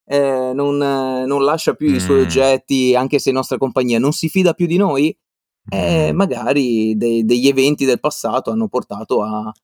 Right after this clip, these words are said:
Speaker 2: Sì.
Speaker 1: questi comportamenti.
Speaker 2: Però è proprio, mm, non so, non, non perché voglio uscire dal, ma
Speaker 1: No,
Speaker 2: è anche
Speaker 1: vabbè.
Speaker 2: una roba talmente, ti faccio un esempio, un altro esempio capitato. Una, una cosa che mi è, <laughs> mi è stata scritta.
Speaker 1: Questa puntata è
Speaker 2: Ah,
Speaker 1: Dom Veritas,
Speaker 2: sì.
Speaker 1: comunque.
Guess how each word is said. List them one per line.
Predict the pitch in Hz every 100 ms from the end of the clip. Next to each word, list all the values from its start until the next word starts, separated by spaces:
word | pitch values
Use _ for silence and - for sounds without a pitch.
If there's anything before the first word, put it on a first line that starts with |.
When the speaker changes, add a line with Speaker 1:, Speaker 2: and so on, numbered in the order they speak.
| _
Speaker 2:
Sì. | - 92 87
Speaker 1:
questi | - -
comportamenti. | 110 101 110 - 107 208
Speaker 2:
Però |
è | 196
proprio, | 110 147 - 117 82
mm, | - - - - - - 95 - - 95
non | 123 151
so, | 160 95 87 87
non, | 113 113
non | 135 147
perché | 107 -
voglio | 92 87 87
uscire | - - 87
dal, | 85 85
ma | 85 85 - -
Speaker 1:
No, | 254 214
Speaker 2:
è |
anche | 151 170 190
Speaker 1:
vabbè. |
Speaker 2:
una | 139
roba | 160 147
talmente, | - 120 160 - -
ti | 127
faccio | 147 143 139
un |
esempio, | 117 104 90 -
un |
altro | 107 110 104
esempio | 98 98 90
capitato. | 92 - 87 90 - _ - - - _ _
Una, | - 107 104 92
una | 104 95
cosa | 95 104
che | 95
mi | 92
è, | 90 90
<laughs> | - - - - - - - - - - 180 135 120
mi | 107
è |
stata | 101 98 101 98 92 87
scritta. | - 95 87 - 78
Speaker 1:
Questa | - 143 147
puntata | 151 196 196
è |
Speaker 2:
Ah, | 190
Speaker 1:
Dom | 139 147 147 120
Veritas, | 113 107 104 107 101
Speaker 2:
sì. | - 95 87 82
Speaker 1:
comunque. | 101